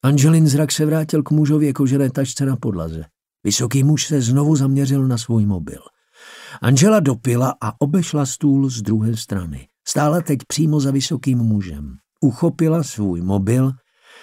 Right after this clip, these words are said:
a přiložila ho k uchu, aby vypadala nenápadně.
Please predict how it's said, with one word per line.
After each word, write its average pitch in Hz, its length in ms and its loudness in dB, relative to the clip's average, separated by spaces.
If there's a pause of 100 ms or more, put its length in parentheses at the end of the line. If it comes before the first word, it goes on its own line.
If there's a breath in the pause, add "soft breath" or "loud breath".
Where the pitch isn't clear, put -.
(300 loud breath)
a 95 100 -2
přiložila 170 580 2
ho 165 200 4
k - 140 -12
uchu, 156 380 0
aby 147 180 2
vypadala 135 580 2
nenápadně. 107 840 -2